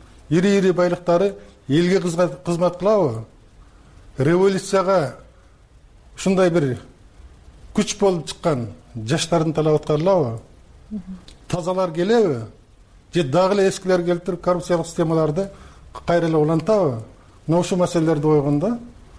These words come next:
Speaker 1: ошол эркиндикке, азаттыкка ошондой бир күрөшкө чыккан адамдардын мүндөсү <clears throat> көп учурда аткарылбай кетип атат.
Speaker 2: Мгм.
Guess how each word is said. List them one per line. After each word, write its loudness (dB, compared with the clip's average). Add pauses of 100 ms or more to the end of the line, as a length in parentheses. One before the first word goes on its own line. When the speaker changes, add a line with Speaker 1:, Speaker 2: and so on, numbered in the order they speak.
(880)
Speaker 1:
ошол -2 (640)
эркиндикке, 0 (160)
азаттыкка 0 (520)
ошондой 2
бир 0 (140)
күрөшкө 0
чыккан -4 (920)
адамдардын 2
мүндөсү 0 (280)
<clears throat> 0
көп 4
учурда -2
аткарылбай -4
кетип -6
атат. -12 (120)
Speaker 2:
Мгм. -4